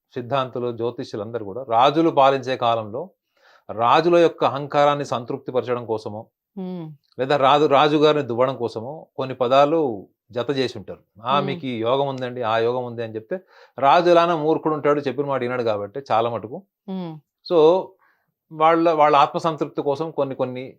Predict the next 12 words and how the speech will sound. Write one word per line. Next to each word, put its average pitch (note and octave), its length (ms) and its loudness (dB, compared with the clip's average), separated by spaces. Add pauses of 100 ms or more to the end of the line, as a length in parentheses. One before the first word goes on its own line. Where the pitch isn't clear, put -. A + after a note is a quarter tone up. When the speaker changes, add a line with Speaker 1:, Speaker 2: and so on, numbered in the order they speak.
Speaker 1:
చెప్పుంటారు. A2+ 400 -10 (200)
Speaker 2:
మ్మ్. F3 340 -10 (300)
Speaker 1:
నిజంగా F#3+ 760 2
నేను C#3 440 -6
చాలా C3+ 220 4
మందిని D#3+ 280 -6
చూశాను A2+ 260 -8
సింహరాశిలో A#2+ 540 -6
పుట్టిన G2 220 -18
వాళ్ళు. F2+ 340 -14 (240)
వీళ్ళు C#3+ 220 -6
ఎక్కువగా D#3+ 720 -2